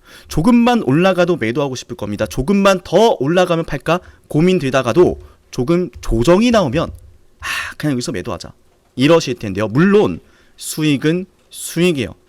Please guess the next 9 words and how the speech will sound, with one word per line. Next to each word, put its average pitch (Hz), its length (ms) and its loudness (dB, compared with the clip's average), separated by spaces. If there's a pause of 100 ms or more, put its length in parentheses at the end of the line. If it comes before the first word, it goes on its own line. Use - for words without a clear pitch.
(240)
여러분이 208 360 2
스스로 214 300 -6
판단해서 180 540 -2 (260)
"아, 185 160 0
난 180 180 2
이 139 40 -2
정도 196 220 -2
수익이면 190 460 -6
좋아, 147 440 0